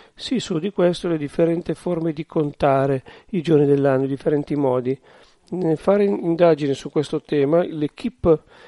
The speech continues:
ha scoperto che ci sono molte differenze, per esempio Thailandia, Cambogia, Birmania, Bengala,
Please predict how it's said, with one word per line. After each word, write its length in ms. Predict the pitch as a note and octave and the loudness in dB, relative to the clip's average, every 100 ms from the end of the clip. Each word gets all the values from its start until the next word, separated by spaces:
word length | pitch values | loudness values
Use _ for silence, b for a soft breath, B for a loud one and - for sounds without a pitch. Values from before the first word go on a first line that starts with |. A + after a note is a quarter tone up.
| b b | b b
ha 160 | - E3 | -6 -6
scoperto 680 | - G3+ F#3 F3 E3+ - F3+ | 0 0 2 2 0 -4 -4
che 320 | - D3+ D#3+ - D4 C#4 | 2 2 2 -6 -18 -18
ci 160 | - F#3 | -12 -6
sono 220 | G3+ F#3 | -2 0
molte 280 | G3+ G#3 F3+ | -2 -2 -4
differenze, 680 | C3 - C3 B2+ B2+ - | -4 0 2 0 -2 -6
per 180 | C3 C3+ | -6 -4
esempio 480 | B2+ D3 D3 C3+ B2 | -2 0 -2 -2 -6
Thailandia, 720 | - B2 B2+ D#3+ E3 D3 B2 | -4 -2 0 0 0 0 0
Cambogia, 640 | - B2 C3+ E3 D3 C3 | -2 -2 2 2 2 0
Birmania, 680 | A#2 C3 B2 D#3+ E3 C3+ C#3 b b b b b b _ | 0 -2 -2 0 2 0 -2 b b b b b b _
Bengala, 680 | D3 C3+ B2 E3 E3 C#3 | 0 2 4 4 4 2